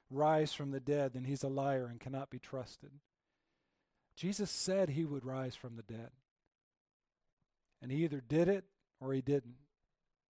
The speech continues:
Don't give me a truncated Jesus where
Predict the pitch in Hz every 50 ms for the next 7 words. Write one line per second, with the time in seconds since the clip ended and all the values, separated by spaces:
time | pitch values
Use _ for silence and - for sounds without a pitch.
0 | _ _ _ _ _ _ _ _ _ _ _ _ _ _ _ _ _ _ _ _
1 | _ _ _ _ _ _ _ _ _ _ _ _ _ _ _ _ _ _ _ _
2 | _ _ _ _ _ _ _ _ _ _ _ _ _ _ _ _ - 151 160 185
3 | 185 160 - 185 185 180 180 170 147 143 151 143 139 135 139 156 - 139 - -
4 | - - - 151 156 156 147 - - - 151 147 139 139 131 113 104 104 113 123
5 | 123 120 107 - - 143 - - - - _ _ _ _ _ _ _ _ _ _
6 | _ _ _ _ _ _ _ _ _ _ _ _ _ _ _ _ _ _ _ _
7 | _ _ _ _ _ _ - 131 135 135 135 127 127